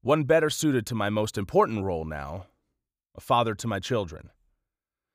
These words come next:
No longer a Wall Street master of the universe, I can't hold two thousand person fundraisers in New York anymore, but I spend my free time mentoring military veterans and helping them transition from the public to the private sector.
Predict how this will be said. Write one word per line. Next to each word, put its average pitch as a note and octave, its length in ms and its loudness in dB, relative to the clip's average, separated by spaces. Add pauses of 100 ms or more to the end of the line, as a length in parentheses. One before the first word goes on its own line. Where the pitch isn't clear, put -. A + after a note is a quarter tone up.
(180)
No F3 120 4
longer F#3+ 360 6
a D3+ 80 8
Wall C#3 300 6
Street C#3 320 -2
master A#2 480 -2
of A2 100 0
the G2+ 80 -2
universe, F#2 800 -4 (100)
I A#2+ 100 -6
can't C3+ 280 0
hold B2+ 300 2
two C#3+ 180 -2
thousand A#2+ 380 2
person G#2+ 360 -4
fundraisers F#2+ 680 -4
in G2+ 80 -6
New G2+ 80 -4
York C#3+ 340 0
anymore, E2 480 -8 (540)
but - 100 -2
I - 60 2
spend E3+ 240 -2
my E3 100 2
free C3+ 240 -2
time A#2 340 0
mentoring A2+ 460 -2
military G2 480 -2
veterans E2+ 600 -6
and E2 180 -10
helping C3+ 280 0
them B2+ 120 0
transition A2+ 760 -4
from G2+ 220 -8
the F#2 80 -6
public G2+ 480 -2
to - 80 -14
the F2+ 80 -8
private F#2 420 -2
sector. - 440 -12